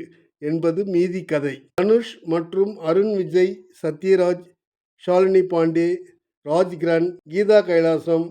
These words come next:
இளவரசு, பார்த்திபன் என எல்லோரையுமே சிறப்பாக கையாண்டிருக்கிறார் இயக்குனர் தனுஷ். லோக்கல் ஆடியன்ஸுக்கு தேவையான பல விஷயங்கள் படத்தை நிறைத்திருக்கிறது.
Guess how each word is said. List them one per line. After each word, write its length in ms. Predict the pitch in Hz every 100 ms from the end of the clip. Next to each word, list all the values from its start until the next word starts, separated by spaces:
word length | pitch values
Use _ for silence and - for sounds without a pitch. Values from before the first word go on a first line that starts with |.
| -
இளவரசு, 600 | 175 208 196 165 - 175 175 180
பார்த்திபன் 680 | - 180 196 196 170 165 165 170 -
என 180 | 165 170
எல்லோரையுமே 680 | 160 180 202 208 202 196 196
சிறப்பாக 520 | 190 185 185 185 190
கையாண்டிருக்கிறார் 800 | 180 175 170 165 156 156 165 180 180
இயக்குனர் 500 | 165 170 170 170 175
தனுஷ். 380 | 147 156 160 139 - 151
லோக்கல் 460 | 175 226 247 240
ஆடியன்ஸுக்கு 540 | 214 185 190 185 185 185
தேவையான 460 | 185 170 165 165 170
பல 240 | 156 175
விஷயங்கள் 580 | 175 170 202 196 185 185
படத்தை 400 | 170 175 170 185
நிறைத்திருக்கிறது. 880 | 190 165 175 175 180 165 156 147 131